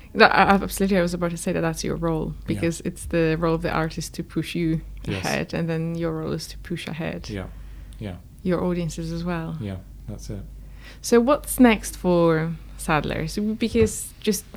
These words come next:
Speaker 1: kind of looking back, it's, it's gone well,
Speaker 2: Mm-hmm.
Speaker 1: hasn't it? And it's
Speaker 2: Yeah.
Speaker 1: but there sounds like there's a bit more to do to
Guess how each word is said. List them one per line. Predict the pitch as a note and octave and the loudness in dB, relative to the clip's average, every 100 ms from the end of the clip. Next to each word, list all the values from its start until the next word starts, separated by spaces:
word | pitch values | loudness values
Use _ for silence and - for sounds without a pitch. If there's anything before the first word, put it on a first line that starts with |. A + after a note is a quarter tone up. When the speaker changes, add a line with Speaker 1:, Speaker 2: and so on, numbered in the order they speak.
| - | 2
Speaker 1:
kind | G#3 | 2
of | G3+ | 4
looking | G3+ F#3+ F3+ | 2 2 4
back, | F3 F3 G3 - | 6 6 4 -2
it's, | - F3+ - - - - - - - - - - - - | 0 0 -2 -4 -6 -8 -16 -20 -20 -20 -20 -18 -16 -8
it's | F#3 | -8
gone | - G3 F#3+ | -2 2 2
well, | F3 G3 A#3+ - - - - - | 2 2 0 -4 -16 -20 -14 -8
Speaker 2:
Mm-hmm. | A2+ | 0
Speaker 1:
hasn't | C#3+ F3+ F3+ | 2 4 2
it? | - - | 0 0
And | F#3 F#3 F3+ | 2 4 2
it's | F#3 | 0
Speaker 2:
Yeah. | A#2+ A#2 - - - - - - - - - - - - - - | -2 -2 -2 -10 -20 -20 -20 -20 -20 -20 -20 -20 -20 -20 -20 -14
Speaker 1:
but | F#3 G#3 | 2 6
there | G3 G#3 | 6 6
sounds | A3+ G#3 F#3+ | 6 4 4
like | F#3+ | 2
there's | G3 G3 - - | 4 2 0 -8
a | - | 2
bit | G3+ F#3+ | 4 4
more | G3 F#3+ F#3 | 4 4 4
to | F#3 F#3 | 2 2
do | F3+ | 4
to | F3 - E3+ E3+ E3+ | 4 4 4 4 4